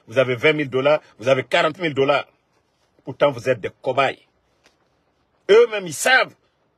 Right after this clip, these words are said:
On envoie dix personnes, peut-être que c'est une personne qui a la chance. Eux, ils ont déjà gagné. Les narcos, là, ont déjà gagné. On envoie dix personnes en mission. Ils veulent, c'est-à-dire, vous êtes comme des cobayes.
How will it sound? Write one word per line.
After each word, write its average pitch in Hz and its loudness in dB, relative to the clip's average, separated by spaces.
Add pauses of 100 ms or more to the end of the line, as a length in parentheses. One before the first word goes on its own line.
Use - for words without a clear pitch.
(760)
On 170 0
envoie 170 2
dix 170 -6
personnes, 151 -6 (260)
peut-être 180 -2
que - -8
c'est - -10
une 190 -10
personne 156 -8 (180)
qui 147 -4
a 131 0
la 113 -6
chance. - -12
Eux, 208 6
ils 147 -8
ont 143 -4
déjà 135 -4
gagné. 113 -10 (880)
Les 131 -4
narcos, 165 -2
là, 147 0
ont 117 -8
déjà 113 -8
gagné. 95 -14 (400)
On 175 -4
envoie 170 2
dix 180 0
personnes 160 -2
en 127 -6
mission. 131 -10 (260)
Ils 165 -8
veulent, 208 0 (160)
c'est-à-dire, 302 0 (280)
vous 165 -2
êtes 285 0
comme 294 2
des 285 -2
cobayes. 262 2